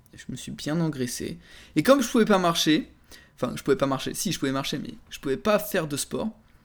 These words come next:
à part de la natation, c'est tout.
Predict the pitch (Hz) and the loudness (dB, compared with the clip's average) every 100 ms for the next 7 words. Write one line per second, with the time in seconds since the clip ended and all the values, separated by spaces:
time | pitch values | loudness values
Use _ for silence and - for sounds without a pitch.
0 | _ _ - - 208 180 170 165 156 - | _ _ 2 4 2 2 0 2 2 2
1 | 143 123 _ _ _ _ _ - 151 - | -4 -6 _ _ _ _ _ -6 -6 -4
2 | 170 | -8